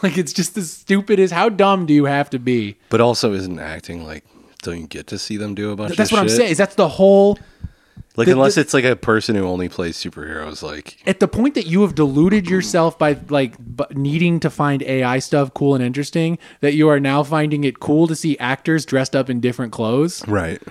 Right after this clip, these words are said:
Speaker 1: from the A I.
Speaker 2: Which is what they do for a job.
Speaker 1: It's like,
Speaker 2: Just watch movies.
Speaker 1: that's, that's what movies are, bud.
Speaker 2: That's what movies are.
Speaker 1: <laughs> That's, I don't know.
Speaker 2: Well, that's Marvel brain is what that
Speaker 1: I don't know what the
Speaker 2: is.
Speaker 1: fuck to tell you. Yeah.
Speaker 2: That's like, well, I only watch,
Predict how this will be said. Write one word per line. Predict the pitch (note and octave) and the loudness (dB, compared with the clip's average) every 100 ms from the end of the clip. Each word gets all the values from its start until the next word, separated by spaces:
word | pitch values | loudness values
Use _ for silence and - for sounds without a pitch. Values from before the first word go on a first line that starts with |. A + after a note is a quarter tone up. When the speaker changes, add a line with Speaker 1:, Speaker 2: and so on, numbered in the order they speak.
| _ | _
Speaker 1:
from | D#3+ D#3+ | 0 2
the | D#3 | 2
A | D3 C#3+ | 2 2
I. | B2+ C3+ | 2 2
Speaker 2:
Which | E3+ | 0
is | F3 | -2
what | F2 | -6
they | F2 | -8
do | D#2 E2+ D2+ | -8 -10 -14
for | - D#2 | -12 -14
a | |
job. | D2 D2 D2+ D2 - | -12 -12 -12 -14 -20
Speaker 1:
It's | - | -6
like, | D3 A#2 - _ _ _ | -6 -6 -12 _ _ _
Speaker 2:
Just | - - | -12 -6
watch | E2 D#2 D#2+ | -8 -8 -12
movies. | D2+ D#2 | -8 -6
Speaker 1:
that's, | D3 - | -6 -2
that's | C#3 C#3 - | -2 -2 0
what | C3+ B2+ | 0 2
movies | A#2+ A2+ G#2 | 0 -2 -4
are, | G#2 | -6
bud. | G#2 G#2 | -6 -6
Speaker 2:
That's | E2+ - | -6 -8
what | D#2 D#2 | -12 -12
movies | D2+ F#2 | -14 -16
are. | G#2+ - - - | -16 -18 -20 -20
Speaker 1:
<laughs> | - | -18
That's, | - - - - - | -18 -12 -12 -12 -14
I | - | -12
don't | - - | -14 -14
know. | G#2 B2 | -2 0
Speaker 2:
Well, | A2+ G#2 | 2 2
that's | F2 - | 0 0
Marvel | F2+ G2+ E2+ | -4 -2 -4
brain | D2+ D3+ D3+ | -10 -10 -10
is | D3 | -12
what | D3+ | -10
that | - | -4
Speaker 1:
I | D3+ | 0
don't | D3+ | 0
know | |
what | C#3+ | 0
the | C3+ | -2
Speaker 2:
is. | - | -4
Speaker 1:
fuck | C3 - | -8 -4
to | C#3 | -6
tell | B2+ A#2 | -4 -4
you. | G#2 G2+ | -4 -6
Yeah. | A#2+ B2+ - - - | -8 -10 -12 -16 -2
Speaker 2:
That's | - - | 0 2
like, | B2+ - D#2 | 2 0 -6
well, | G2+ | 0
I | G#2+ G#2 G2 G#2 | 2 2 2 0
only | F#2+ F#2+ | -2 -4
watch, | F2 E2+ E2 - - | -2 -2 -2 -2 -4